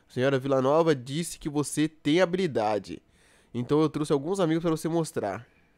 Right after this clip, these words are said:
Aí, ó, Mbappé. Mano, os gráficos estão melhores, hein, rapaziada. Aí, ó, olha essa imagem do Mbappé, cara. Bem bonita, hein, visualmente. É claro que eu acho que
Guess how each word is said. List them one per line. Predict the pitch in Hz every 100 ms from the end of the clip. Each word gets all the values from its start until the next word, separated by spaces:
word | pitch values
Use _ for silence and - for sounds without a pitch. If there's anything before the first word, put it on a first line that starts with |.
| _
Aí, | 107 113
ó, | 117
Mbappé. | 127 143 - 139 214 - _ _ _ _ _ - _ _ _ -
Mano, | 151 127
os |
gráficos | 127 139 160 156
estão | 156 170
melhores, | 180 233 233 143 120
hein, | 123
rapaziada. | 131 135 120 113 76 - _ _ _ _ _ _ _ _
Aí, | - 131
ó, | 123
olha | 80 127
essa | 127 135
imagem | 123 117 113
do | 113 117
Mbappé, | 113 - 104
cara. | - 92 95 - _ _ _ _ _ _ -
Bem | 110 147 247
bonita, | 196 160 165 156
hein, | 151 - -
visualmente. | 127 139 123 120 156 127 - _ _ _ _ -
É | 120
claro | - 120 123
que |
eu | 123
acho | 123
que | -